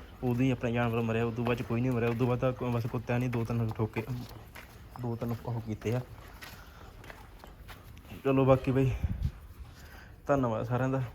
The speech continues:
ਜਿਉਂਦੇ ਵਸਦੇ ਰਹੋ, ਸਾਡੀਆਂ ਵੀਡੀਓ ਵੇਖਦੇ ਰਹੋ, ਚੈਨਲ ਸਬਸਕ੍ਰਾਈਬ ਕਰਦੇ ਰਹੋ, ਤੇ ਆਪਣਾ Instagram 'ਤੇ ਵੀ ਪੇਜ ਆ,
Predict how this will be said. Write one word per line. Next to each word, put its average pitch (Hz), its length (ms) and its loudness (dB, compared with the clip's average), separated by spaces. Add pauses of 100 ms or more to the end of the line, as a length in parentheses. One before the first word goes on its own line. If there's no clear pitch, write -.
(1600)
ਜਿਉਂਦੇ 117 320 2
ਵਸਦੇ 113 380 4
ਰਹੋ, 127 200 6 (680)
ਸਾਡੀਆਂ 120 400 2
ਵੀਡੀਓ 123 260 6
ਵੇਖਦੇ 117 260 6
ਰਹੋ, 131 180 6 (920)
ਚੈਨਲ 120 280 4
ਸਬਸਕ੍ਰਾਈਬ 117 460 2
ਕਰਦੇ 113 360 2
ਰਹੋ, 123 140 4 (1040)
ਤੇ 123 60 4
ਆਪਣਾ 120 240 6
Instagram 120 480 6
'ਤੇ 123 120 4
ਵੀ 120 260 4 (600)
ਪੇਜ 113 260 6
ਆ, 127 140 6